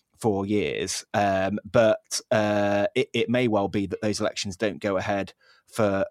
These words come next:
another reason, because obviously there's this whole debate over, uh, the reorganisation of local government services in North Yorkshire, uh, and that, you know, whether it is the, the possibility that there might be one whole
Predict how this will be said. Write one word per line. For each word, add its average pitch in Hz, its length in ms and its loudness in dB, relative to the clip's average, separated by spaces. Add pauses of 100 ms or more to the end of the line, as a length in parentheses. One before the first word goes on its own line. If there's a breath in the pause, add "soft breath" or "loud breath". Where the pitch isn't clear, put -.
another 110 300 2
reason, 82 640 -8
because 95 640 -2
obviously 98 340 -6
there's 95 240 -4
this 98 140 -8
whole 95 440 -4 (360 loud breath)
debate 104 520 -2
over, 95 460 -2 (480 soft breath)
uh, 90 480 0
the 95 200 -4 (120)
reorganisation 101 840 0
of 92 100 -8
local 95 540 -4 (280)
government 98 420 -2
services 92 480 -6
in 98 100 -6
North 92 260 -6
Yorkshire, 90 600 -4 (160)
uh, 92 520 0
and 101 180 -4
that, - 160 -6
you 104 80 -4
know, 90 120 -4
whether 95 300 -4
it 73 200 -8
is - 140 -8
the, 95 200 -8
the 98 140 -8
possibility 95 720 -6
that 90 220 -4 (380 loud breath)
there 110 100 2
might 104 200 2
be 98 120 -2
one 101 260 2
whole 98 540 0